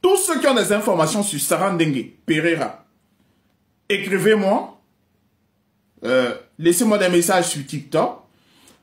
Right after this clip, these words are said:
Je laisserai mon numéro WhatsApp. Euh, vous pourrez aussi m'appeler sur WhatsApp ou me laisser des messages sur WhatsApp. Nous allons faire un gros dossier et un live sur cette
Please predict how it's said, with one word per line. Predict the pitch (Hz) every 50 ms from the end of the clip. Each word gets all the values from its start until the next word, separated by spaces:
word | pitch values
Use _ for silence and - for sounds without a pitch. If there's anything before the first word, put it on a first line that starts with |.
| _ -
Je | 107 107 160
laisserai | 185 196 190 190 - 202 185 214 226
mon | 208 196 180
numéro | 175 175 175 170 170 165 165 170 170 160 143 131 131 123 -
WhatsApp. | - 147 170 165 - - - 202 226 403 - - - _ _ _ _ _ _ _ _ _ _ -
Euh, | 120 120 131 131 127
vous | 127 147 208
pourrez | 202 160 165 165 180 190 185 180 170 170 170 -
aussi | 196 196 202 - - 175
m'appeler | 170 151 147 147 - 156 147 151 151 143 139 - - - _ -
sur | - - - 151 139 147
WhatsApp | 151 147 - - 170 156 196 - - - - _ _ _ _ _ _ _ _ _
ou | - 254
me | 220 202
laisser | 185 180 165 170 185
des | 175 165 160
messages | 156 147 - 170 165 165
sur | 165 - - 135 131
WhatsApp. | 131 127 - - 135 147 170 - - - _ -
Nous | 143 175 202 196
allons | 175 175 180
faire | - - - 147 139 - - -
un | 156 139 131
gros | 123 - - - 320 330 247
dossier | 254 202 - - - - 143 147 196 - - - _ _ _ _ _ -
et | 127 143
un | 170 185 180
live | 170 175 190 208 240 - - - - - _ _ _ _ _ _ _ _ _ _ _ _ _ _ -
sur | - - - 175 165 156
cette | - - 196 185 185 185 -